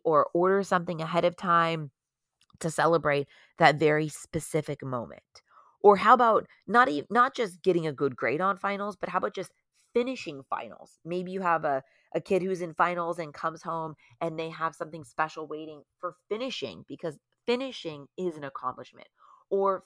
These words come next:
finishing a marathon. Regardless of where you place, again, journey, not destination,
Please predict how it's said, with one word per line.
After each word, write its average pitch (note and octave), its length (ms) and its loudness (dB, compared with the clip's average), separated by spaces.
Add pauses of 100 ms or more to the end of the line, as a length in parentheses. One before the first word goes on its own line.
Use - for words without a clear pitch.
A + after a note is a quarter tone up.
finishing B3 420 -6
a D3+ 60 -10
marathon. B2+ 640 -6 (640)
Regardless F#3+ 760 6
of E3+ 100 -4
where E3 220 0
you C#3 160 -6
place, G#3+ 720 0
again, D3 460 2 (120)
journey, D3 680 0
not D3 260 -4
destination, D3 920 -4